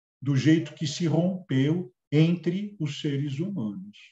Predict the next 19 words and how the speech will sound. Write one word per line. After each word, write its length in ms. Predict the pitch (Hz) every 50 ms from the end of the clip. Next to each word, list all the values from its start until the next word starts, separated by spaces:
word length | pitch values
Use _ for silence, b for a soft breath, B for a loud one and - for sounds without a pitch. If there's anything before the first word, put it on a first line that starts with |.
| _ _ _ _ _ _ _ _ _ _ _ _ _ _ _ -
para 140 | - 131
que 120 | 127 - 151
a 40 | 131
gente 340 | - 131 135 131 - 139
não 160 | 151 175 214 220
chegue 500 | - - - 175 165 185 190 156 143 127
de 160 | 107 113 113
novo 460 | 104 107 123 147 165 156 127 98 101
nesse 320 | 98 98 101 - - - - _ _ _
ponto. 280 | - 98 98 98 - _ _ _ _ _ _ _ _ _ _ _ _ _ -
Nós 220 | 139 165 240 269 202
já 120 | 247 240
tivemos 460 | - - 175 131 175 208 196 196 190
um 80 | 180 160
dilúvio 800 | 127 156 160 131 135 160 190 208 196 170 131 107 113 110 - -
por 140 | - 110 -
causa 420 | - 123 110 104 101 - 110 92
disso, 500 | 90 - - 120 131 135 120 - - - - _ _ _ _ _ _ _ _ _ _ -
né? 240 | 110 110 123 135 135